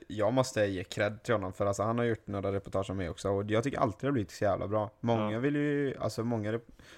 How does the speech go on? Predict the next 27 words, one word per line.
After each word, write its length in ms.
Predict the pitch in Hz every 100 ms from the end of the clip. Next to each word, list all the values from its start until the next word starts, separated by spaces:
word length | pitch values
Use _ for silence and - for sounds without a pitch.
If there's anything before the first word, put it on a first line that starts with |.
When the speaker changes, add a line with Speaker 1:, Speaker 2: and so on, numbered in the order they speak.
| -
Speaker 1:
reportrar 520 | 127 - 107 - 98
och 360 | 98 98 95 -
så 80 |
här 40 | 98
journalister 540 | 104 98 95 - 98
ringer 200 | 95 101
ju 60 | 98
till 340 | - 85 90
det, 120 | 120 127
liksom, 340 | 120 - 113
så 100 | -
att 100 | 104
det 260 | 98 98 98
blir, 300 | 98 92 - - - - - _ _
liksom, 240 | - 107 101
så 80 |
här, 60 | 104
man, 280 | 101 101 98
när 60 |
man 140 | 101 101
läser 300 | 95 95 104
efter 300 | 107 - -
och 60 |
bara, 140 | 104 -
"Fan, 220 | - - 62 -
sa 180 | - 101
jag, 240 | 92